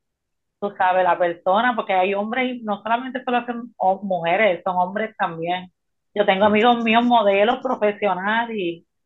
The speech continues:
Speaker 1: tienen su OnlyFans,
Speaker 2: Jordi, no te
Speaker 1: tú sabes.
Speaker 2: apuntas, no te apuntas.
Speaker 1: Siempre va a haber alguien que lo va a criticar, pero va a haber más gente que no lo va a criticar, lo va a ver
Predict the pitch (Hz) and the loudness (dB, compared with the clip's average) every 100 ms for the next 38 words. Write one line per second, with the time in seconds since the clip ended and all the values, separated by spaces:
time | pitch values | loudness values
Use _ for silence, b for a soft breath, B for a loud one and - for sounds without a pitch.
0 | _ 196 190 190 240 233 190 185 185 - | _ -8 -6 -4 -2 2 2 0 -6 -8
1 | 170 208 - _ _ _ _ _ _ - | -8 -10 -14 _ _ _ _ _ _ -16
2 | 131 131 113 113 208 - 180 165 160 - | -14 -12 -14 -12 -8 0 2 2 -2 -12
3 | - _ 98 95 110 101 _ _ _ _ | -18 _ -20 -20 -20 -20 _ _ _ _
4 | _ _ _ _ _ - 220 226 262 285 | _ _ _ _ _ 0 2 6 6 8
5 | 311 262 247 285 294 277 240 220 233 240 | 6 6 2 -4 -2 2 2 2 -2 -6
6 | 269 214 214 233 220 202 233 247 269 233 | -2 -2 0 2 2 2 0 0 -2 -2
7 | 240 247 262 254 214 202 185 185 190 190 | -4 -4 -6 -2 -2 -2 -4 -6 0 2
8 | 202 208 214 208 202 190 196 202 185 170 | 2 0 -4 -6 -4 -2 0 0 2 2
9 | 180 185 185 | 0 0 -4